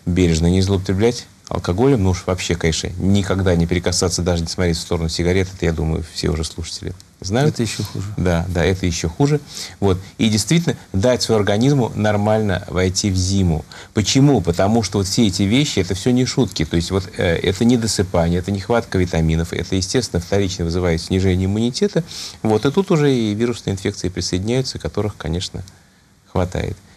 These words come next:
Speaker 1: Поэтому, конечно, закаливаться надо начинать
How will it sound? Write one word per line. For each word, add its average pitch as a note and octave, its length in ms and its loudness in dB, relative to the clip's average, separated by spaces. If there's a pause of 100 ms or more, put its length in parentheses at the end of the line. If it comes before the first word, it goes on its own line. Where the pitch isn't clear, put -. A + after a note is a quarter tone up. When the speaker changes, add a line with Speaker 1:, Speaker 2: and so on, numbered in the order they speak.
(180)
Speaker 1:
Поэтому, A2 500 2 (320)
конечно, A2+ 440 0
закаливаться G2+ 580 0
надо F2 120 -2
начинать F#2+ 460 -6